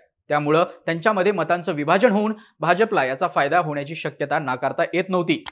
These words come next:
पण दुसऱ्या बाजूला यंदा भाजप आणि शिरोमणी अकाली दल हे दोघंही वेगळे लढतायत.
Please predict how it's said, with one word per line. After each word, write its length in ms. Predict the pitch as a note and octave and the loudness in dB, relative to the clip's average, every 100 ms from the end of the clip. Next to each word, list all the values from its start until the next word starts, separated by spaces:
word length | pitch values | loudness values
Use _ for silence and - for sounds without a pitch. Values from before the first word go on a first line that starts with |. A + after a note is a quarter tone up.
| - | -2
पण 140 | C#4+ C#4 | 0 2
दुसऱ्या 300 | F3+ A#3+ D4 | 2 4 6
बाजूला 360 | A3 D#3 D3+ F3 | 6 4 2 2
यंदा 300 | D3+ D3 F3 | 0 0 0
भाजप 400 | D3+ D3 E3+ - - | 0 0 2 2 0
आणि 140 | D#3 | -6
शिरोमणी 440 | D#3+ D3+ D3+ D#3 F3+ | -4 -2 -2 -2 -4
अकाली 300 | C3+ B2 F3 | -2 2 2
दल 220 | F3 D#3+ F#3+ - - | 4 2 2 -4 -2
हे 60 | G3 | 0
दोघंही 460 | E3 F#3+ G3+ F3 | 2 4 4 2
वेगळे 340 | D3+ D3+ E3 E3 | 2 2 4 4
लढतायत. 280 | C#3+ C#3 | 4 0